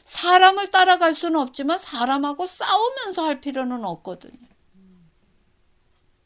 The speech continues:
갈라지는 게 아니거든요. 하나님이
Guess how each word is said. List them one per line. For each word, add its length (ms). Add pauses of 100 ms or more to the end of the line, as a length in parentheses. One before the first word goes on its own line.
(220)
갈라지는 680
게 80
아니거든요. 720
하나님이 600